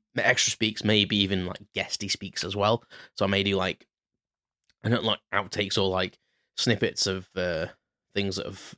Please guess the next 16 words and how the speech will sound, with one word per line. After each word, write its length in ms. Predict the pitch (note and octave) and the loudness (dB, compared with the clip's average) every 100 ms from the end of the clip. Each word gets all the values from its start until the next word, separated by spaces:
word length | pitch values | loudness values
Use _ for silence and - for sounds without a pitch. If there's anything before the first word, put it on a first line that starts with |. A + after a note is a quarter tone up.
| _ | _
not 200 | A#2+ G2+ | -6 -2
been, 260 | G2+ F#2+ F#2+ _ _ _ _ _ _ _ _ _ _ _ _ _ _ | -2 -2 -4 _ _ _ _ _ _ _ _ _ _ _ _ _ _
not 160 | C3 A#2 | 4 4
included 280 | - G#2 | 2 2
in 80 | G2+ | 2
the 60 | G2+ | 2
main 260 | G2+ G2+ | 2 2
bit. 160 | G2+ D#2+ | 0 0
So 160 | - F#2+ | 0 0
if 120 | F#2+ | 0
I 80 | G2+ | 0
interview 400 | G#2+ F#2 F#2+ F#2+ | 0 -4 -4 -4
a 40 | |
guest 300 | F#2+ G2 - | -2 -4 -4
about 240 | F#2 F#2+ | -4 -4
something, 400 | G2+ G2 G#2 G2+ | -4 -4 0 -2